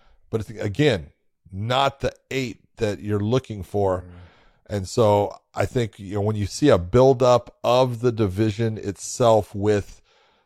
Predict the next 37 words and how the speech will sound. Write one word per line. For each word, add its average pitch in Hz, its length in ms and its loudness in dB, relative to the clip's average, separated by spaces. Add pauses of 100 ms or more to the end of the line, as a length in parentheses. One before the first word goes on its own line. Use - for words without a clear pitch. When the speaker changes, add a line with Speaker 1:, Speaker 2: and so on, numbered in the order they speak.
(140)
Speaker 1:
uh, 92 320 -6
a 98 100 -6
depth 123 500 0
of 107 200 0
talent 120 480 0
all 107 220 0
of 101 80 0
a - 60 -10
sudden 107 320 -2
being 98 280 -4
signed, 110 480 -2 (140)
that's 101 300 -4
when 101 160 -2
you're 98 120 -2
gonna 92 180 -6
be 92 200 -6
seeing 95 520 -6 (540)
the - 80 -12
possibility 95 680 -2
of 82 120 -8
a 87 40 -8
Grand 87 320 -4
Prix 87 260 -6
with 80 160 -12
the 90 80 -12
women's 80 280 -10
divisions. 71 560 -18 (1080)
Speaker 2:
Yeah, 151 200 2
I'm 170 140 4
looking 170 320 4
at, 135 420 4 (560)
let's 156 220 4
be 147 140 4
honest, 110 300 2
Scott 151 220 4
Coker 147 240 4
started 135 500 0